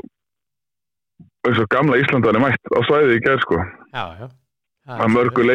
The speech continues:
Speaker 1: leyti.
Speaker 2: Já, já.
Speaker 1: Þetta var bara, það var eitthvað svona orku ára. Ég, í raun og veru er þetta bara einn besta frammistaða sem ég sé hjá íslenska landsliðinu bara í H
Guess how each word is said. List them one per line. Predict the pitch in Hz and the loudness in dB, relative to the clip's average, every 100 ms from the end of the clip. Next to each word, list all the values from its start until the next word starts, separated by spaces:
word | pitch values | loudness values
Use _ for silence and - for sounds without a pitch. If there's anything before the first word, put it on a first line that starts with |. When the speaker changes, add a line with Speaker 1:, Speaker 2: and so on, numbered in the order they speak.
| 127 | 0
Speaker 1:
leyti. | 95 - - - _ | -2 -4 -12 -20 _
Speaker 2:
Já, | 143 139 | -16 -14
já. | 98 | -6
Speaker 1:
Þetta | 110 110 | -4 0
var | 117 127 | 0 0
bara, | 139 123 120 | 2 2 2
það | - 120 | 0 0
var | 117 139 | 2 2
eitthvað | 131 131 | 0 0
svona | 123 120 117 110 - - - _ _ _ _ _ _ _ _ _ _ _ - | 0 2 2 0 -4 -20 -20 _ _ _ _ _ _ _ _ _ _ _ -4
orku | 123 - 127 | -2 0 0
ára. | 120 127 117 | 2 2 2
Ég, | 120 135 - - | 4 2 0 -2
í | 120 | 0
raun | 117 131 143 | 2 2 2
og | 127 | 2
veru | |
er | 131 | 2
þetta | 120 | 2
bara | 117 120 | 0 0
einn | 117 | 0
besta | 131 123 113 | 0 0 0
frammistaða | 127 147 131 123 117 | 0 0 2 0 2
sem | 120 | 2
ég | 110 | 0
sé | 117 139 | 2 2
hjá | 147 135 143 131 | 2 2 2 2
íslenska | 131 135 123 120 | 2 2 2 2
landsliðinu | 139 139 120 110 | 0 0 0 0
bara | 110 107 | 2 2
í | 120 | 2
H | 110 | 2